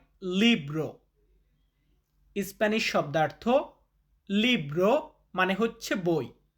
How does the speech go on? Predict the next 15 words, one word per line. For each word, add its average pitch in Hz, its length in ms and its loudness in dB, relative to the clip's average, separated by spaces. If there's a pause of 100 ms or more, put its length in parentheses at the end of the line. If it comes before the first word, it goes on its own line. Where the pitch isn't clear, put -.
(1900)
এর 247 260 4
পরবর্তী 220 640 0
শব্দটি 180 480 -2
এখানে 196 260 -4
আছে 208 160 -6
পৃষ্ঠা। 254 680 -4 (2000)
পৃষ্ঠা, 262 520 2 (200)
পাতা 233 520 4
বা 180 180 0 (160)
পেজ 202 440 2 (140)
আমরা 214 220 0
এমনটা 240 320 2
বলি, 151 300 -4 (600)
but 214 180 4
এটাকে 247 480 2